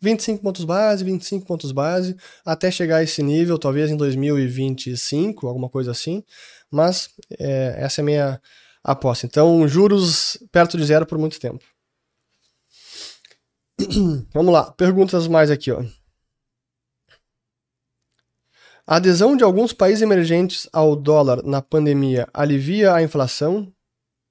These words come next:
É, eu não sei que, que, deixa eu ver. Eu não sei se, que adesão seria essa.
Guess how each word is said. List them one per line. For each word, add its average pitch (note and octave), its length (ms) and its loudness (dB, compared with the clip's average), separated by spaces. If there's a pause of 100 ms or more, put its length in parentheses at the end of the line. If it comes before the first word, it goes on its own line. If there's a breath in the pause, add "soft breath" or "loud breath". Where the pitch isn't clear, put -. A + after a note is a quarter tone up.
(960)
É, G3+ 460 0
eu A3 60 4
não C4+ 80 0
sei D4 240 -4
que, - 180 -20 (240)
que, G3+ 800 -2 (500)
deixa - 120 -10
eu D3+ 40 -4
ver. C3+ 320 -2 (2750)
Eu G3+ 80 -2
não B3 80 2
sei B3+ 180 -2
se, A#3+ 260 -6 (600)
que - 120 -2
adesão F#3 440 4
seria F#3+ 400 2
essa. D3 500 2